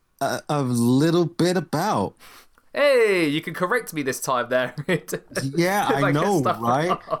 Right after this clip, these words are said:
Speaker 1: I, normally I'm the guy that knows jack shit about everything,
Speaker 2: <laughs>
Speaker 1: but I actually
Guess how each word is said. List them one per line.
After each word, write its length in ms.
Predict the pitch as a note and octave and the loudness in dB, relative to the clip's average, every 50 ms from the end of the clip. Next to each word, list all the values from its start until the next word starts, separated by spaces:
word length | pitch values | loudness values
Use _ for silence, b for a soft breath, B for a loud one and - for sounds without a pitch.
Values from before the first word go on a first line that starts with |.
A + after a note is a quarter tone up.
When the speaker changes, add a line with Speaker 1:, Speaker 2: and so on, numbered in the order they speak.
| - _ | -4 _
Speaker 1:
I, 140 | D#3+ D#3+ F3 | -2 0 2
normally 560 | E3+ E3+ F3 F#3+ G#3 G#3+ G3+ F#3 E3+ D#3+ D#3 | 2 2 2 2 2 2 4 4 4 4 2
I'm 200 | D3+ D#3 D#3 D#3 | 2 2 2 2
the 100 | D3 D3 | 0 0
guy 440 | B2+ - D3+ C#3+ D3 D#3 D3+ D3+ D3+ | 0 0 0 0 2 2 2 2 2
that 220 | C#3+ D3 D3+ D#3+ | 2 0 -2 -2
knows 360 | D3+ D3+ D#3 D3+ C#3 A#2 - - _ _ _ - | 0 0 2 2 0 -2 -4 -12 _ _ _ -6
jack 340 | - E3+ F3+ E3+ - C3+ | -2 -2 -2 -2 -4 -8
shit 300 | - - - F#3 G3+ F#3+ | -10 -6 -2 -2 0 0
about 340 | E3 B2+ D3+ D3+ D3+ D3+ D3 | 0 -2 0 0 0 2 2
everything, 560 | D#3+ F3+ E3 D#3+ D3+ C#3+ - - B2 G#2+ G#2 - - - - | 0 -2 -2 -2 -4 -4 -2 -2 0 0 0 -4 -6 -10 -16
Speaker 2:
<laughs> 140 | - - - | -20 -6 -4
Speaker 1:
but 240 | D#3+ E3 D3+ C#3 B B B B - | -2 -2 -2 -2 B B B B -2
I 180 | D3 D#3+ E3+ - - | -2 -2 0 -2 -2
actually 640 | F3 - C#3+ - - D#3+ D#3+ D#3 D#3 D3+ C#3+ - | -4 -4 -4 -6 -2 0 2 2 2 2 0 -4